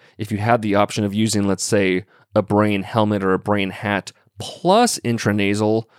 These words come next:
that's like, why not? You're just, um, stacking the cards in your favor at that point. But back to the article. Uh, they say that only one study used both direct and transcranial approaches, and this is from an article in twenty twelve, and they were not directly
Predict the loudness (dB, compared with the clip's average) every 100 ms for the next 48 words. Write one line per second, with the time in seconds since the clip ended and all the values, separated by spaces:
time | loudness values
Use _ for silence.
0 | _ _ _ -2 0 0 2 2 2 0
1 | 0 -2 -2 -4 -8 _ _ _ -4 0
2 | 0 -4 -8 -8 -2 0 0 0 -2 -4
3 | -6 -4 0 0 0 -4 -4 -2 0 0
4 | -2 -2 -4 -8 -10 -12 _ _ _ -4
5 | 0 2 0 0 0 0 -2 -4 -8 -8
6 | _ _ _ _ _ _ _ 2 4 4
7 | 4 2 2 2 2 4 0 4 2 2
8 | -2 0 2 0 0 0 0 0 2 2
9 | 2 -8 _ 0 4 4 2 -4 _ -2
10 | 2 2 2 -2 -8 -4 -2 -4 -4 -2
11 | 0 -2 2 0 0 -4 -2 -2 -2 -2
12 | -2 0 0 0 -2 -2 -2 -2 -2 2
13 | 2 2 -4 _ -20 -20 -10 -2 2 4
14 | 4 4 2 0 -2 -4 0 0 0 -2
15 | -4